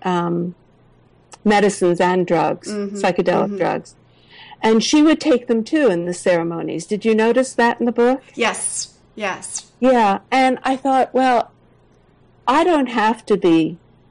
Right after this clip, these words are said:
Speaker 1: drinking ayahuasca to do, to, to connect." And I was just, I re-, came, I, that's a place where I came out pretty strong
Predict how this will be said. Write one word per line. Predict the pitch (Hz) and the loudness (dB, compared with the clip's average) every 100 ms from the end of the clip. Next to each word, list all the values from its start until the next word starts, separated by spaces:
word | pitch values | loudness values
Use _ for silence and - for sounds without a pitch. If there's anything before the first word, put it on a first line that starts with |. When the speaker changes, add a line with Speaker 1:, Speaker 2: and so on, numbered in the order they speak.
| _ _ _ _ _ - | _ _ _ _ _ -4
Speaker 1:
drinking | 214 208 208 165 | 0 2 2 0
ayahuasca | 175 170 165 175 190 - 131 143 | 0 0 0 0 0 -2 -2 -2
to | - | -6
do, | 180 180 165 - _ - | 0 2 2 -2 _ -2
to, | 226 170 - _ _ _ _ - | 2 2 0 _ _ _ _ -4
to | 226 | -2
connect." | - 208 180 196 147 - | 0 0 2 0 -2 0
And | 254 254 247 - | 2 2 0 -4
I | 240 247 | 0 2
was | 247 247 240 - | 4 2 0 -6
just, | 277 269 - - _ | -4 -4 -6 -20 _
I | 214 220 220 | 0 2 2
re-, | 220 - | 0 -4
came, | - 285 311 - | -4 0 2 2
I, | 226 220 | 0 2
that's | 233 233 | 2 2
a | 226 | -2
place | - 277 320 | 0 0 0
where | 262 | 0
I | 208 | 0
came | 214 240 240 | 0 -2 0
out | 202 - | -2 -2
pretty | 233 220 | -2 -2
strong | 226 - 233 247 208 160 | -4 -4 -2 0 0 -2